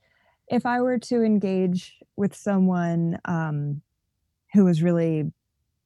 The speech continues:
gruff or rude or disruptive, I would,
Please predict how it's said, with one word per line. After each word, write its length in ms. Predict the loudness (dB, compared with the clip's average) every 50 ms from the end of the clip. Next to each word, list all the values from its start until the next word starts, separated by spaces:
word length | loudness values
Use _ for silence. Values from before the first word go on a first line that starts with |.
| _ _ _ _ _ _ _ _ _
gruff 400 | -4 -2 0 0 -2 -4 -6 -6
or 120 | -6 -4 -4
rude 380 | -2 0 0 2 2 0 0 -2
or 80 | -2
disruptive, 720 | -2 -4 -6 -6 -6 -6 -6 -6 -4 -4 -2 -2 0 0 0
I 120 | 0 0
would, 200 | 0 -2 -2